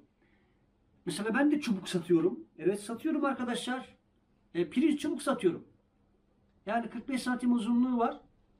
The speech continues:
Bir tane rulmana takıyorum bunu. Bir de boruyu, boruyu, pirinç boruyu takıyorum. İki yüz elli liraya satıyorum. Bak, kargo da bana ait.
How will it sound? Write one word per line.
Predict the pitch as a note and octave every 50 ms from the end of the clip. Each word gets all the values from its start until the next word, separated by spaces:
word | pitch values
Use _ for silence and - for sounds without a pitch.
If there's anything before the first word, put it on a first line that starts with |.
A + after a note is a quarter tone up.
| _
Bir | B3 A#3+
tane | B3+ A#3+ A#3+ A#3+
rulmana | G#3+ A3 A#3 A#3 A#3+ A#3+ A#3+ A#3+ A#3 - - -
takıyorum | - F#3+ F#3 F#3+ F#3+ F3+ F3+ E3+ E3
bunu. | F#3 A#3 D#4+ E4 - - _ _ _ _ _ _ -
Bir | B3 B3+
de | B3 G#3+
boruyu, | A#3+ B3+ A#3+ B3 A#3+ A#3+ - G3+ G3+
boruyu, | B3 A#3+ A#3+ G#3+ G3 F3+ - - - _ _ _ -
pirinç | - A#3+ A#3 G#3 - -
boruyu | G3 G#3 G3+ G3 E3
takıyorum. | E3+ E3 E3 - F#3+ - D4+ D4+
İki | B3 - -
yüz | C#4 C#4
elli | E4+ E4+ F4+
liraya | F#4 F#4 E4 C#4 G#3+
satıyorum. | - F3+ E3 - D#3 D3 C#3+ D3+
Bak, | F3+ D#3+ - - - _ _ _ _
kargo | - B3 C4+ B3+ - B3 C#4
da | D#4 B3
bana | C#4 C#4+ D#4+ D#4+
ait. | D4 A#3+ E3 - -